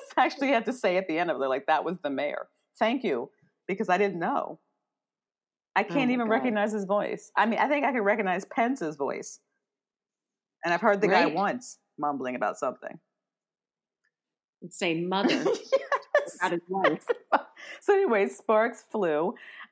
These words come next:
Speaker 1: Um, everything is closed, right? So schools are closed, arenas are closed, restaurants, theaters are closed. And I think we're only on stage, uh,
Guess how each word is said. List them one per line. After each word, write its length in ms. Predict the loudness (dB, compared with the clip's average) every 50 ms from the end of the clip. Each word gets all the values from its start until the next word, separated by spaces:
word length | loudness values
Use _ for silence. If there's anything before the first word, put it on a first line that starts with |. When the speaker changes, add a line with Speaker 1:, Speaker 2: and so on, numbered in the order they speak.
| _
Speaker 1:
Um, 560 | 4 4 4 4 4 2 0 -4 -4 -6 -8 -10 -14 _ _ _ _ _
everything 440 | 2 4 4 4 2 2 2 2 2
is 120 | 0 -2 -4
closed, 800 | -4 -2 0 2 2 2 2 0 -2 -4 -6 -8 -10 -14 -12 -4
right? 400 | 0 2 2 2 2 0 -2 -4
So 340 | 0 2 2 4 4 2 0
schools 440 | -2 -4 -4 -2 0 2 2 2 0
are 80 | 0 0
closed, 420 | 0 2 2 2 2 2 0 -2
arenas 420 | -2 -2 -2 -2 -2 0 -2 -2 -2
are 60 | -2
closed, 280 | 0 0 0 0 0 0
restaurants, 520 | 0 0 0 0 0 -2 -2 -2 -2 -4 -4
theaters 360 | -4 -2 0 0 -2 -2 -4
are 60 | -4
closed. 360 | -2 -2 0 0 0 -2 -2 0
And 200 | 0 0 2 0
I 60 | 0
think 200 | -2 -2 -2 -2
we're 140 | -2 -2 0
only 240 | 0 0 0 0 0
on 200 | 0 -2 -2 -4
stage, 760 | -6 -8 -4 -4 -2 0 0 0 -2 -2 -4 -8 -12 -16 -18 -18 _ _ _ _ _ _ _ _ -4 0
uh, 420 | 2 2 2 2 2 2 0 -2